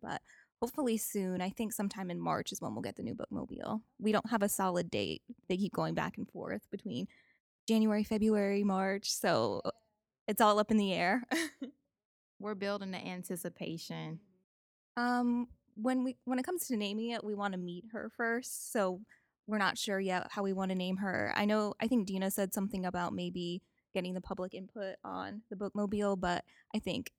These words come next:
Speaker 1: it will just come down to what the three of us <laughs> wanna call her. <laughs>
Speaker 2: <laughs> Until you see it, until you probably, you wanna,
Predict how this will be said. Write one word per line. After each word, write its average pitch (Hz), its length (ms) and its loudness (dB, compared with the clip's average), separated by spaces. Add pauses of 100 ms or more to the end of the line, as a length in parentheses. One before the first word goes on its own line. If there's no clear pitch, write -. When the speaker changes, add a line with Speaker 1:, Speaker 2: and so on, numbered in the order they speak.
(220)
Speaker 1:
it 196 80 0
will 180 100 2
just 185 180 0
come 214 180 2
down 180 280 2
to 208 100 -6
what 185 160 -2
the - 140 -18
three 170 160 -6
of - 80 -10
us 214 140 -8
<laughs> - 20 -6
wanna 254 300 4
call 226 260 0
her. 247 260 2 (120)
<laughs> - 0 - (640)
Speaker 2:
<laughs> 277 640 0 (1120)
Until 233 260 -4
you 226 180 -2
see 294 420 0 (100)
it, 254 60 2
until 233 220 0
you 226 160 0
probably, 226 440 4
you 247 200 0
wanna, 220 480 4